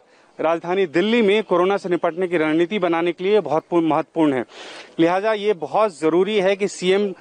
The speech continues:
ठीक हों, स्वस्थ रहें और उनके साथ-साथ जो तमाम वो अधिकारी जिनके ऊपर में ये जिम्मेदारी है कि इस संकट के काल में पूरे दिल्ली वाली को अच्छी सुविधा मिले, अच्छी स्वास्थ्य सुविधा मिले, उसके लिए बहुत ज़रूरी है। अ,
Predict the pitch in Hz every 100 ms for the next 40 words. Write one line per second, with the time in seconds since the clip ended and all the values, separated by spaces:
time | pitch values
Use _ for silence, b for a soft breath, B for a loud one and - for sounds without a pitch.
0 | B B B - - 208 185 175 202 220
1 | - - 175 - 196 180 226 262 208 196
2 | 190 190 190 190 202 175 170 175 180 180
3 | 180 165 165 175 170 127 B B B 170
4 | 175 196 196 190 185 160 165 170 160 185
5 | 202 170 202 202 170 - 175 170 190 -
6 | 170 170 180 185 175 208 - B B B
7 | 196 214 196 165 190 196 170 180 170 185
8 | 214 B B B 165 - 240 - 170 175
9 | 180 175 170 - 202 185 185 - 156 170
10 | 165 185 196 - 180 190 156 170 156 156
11 | 156 139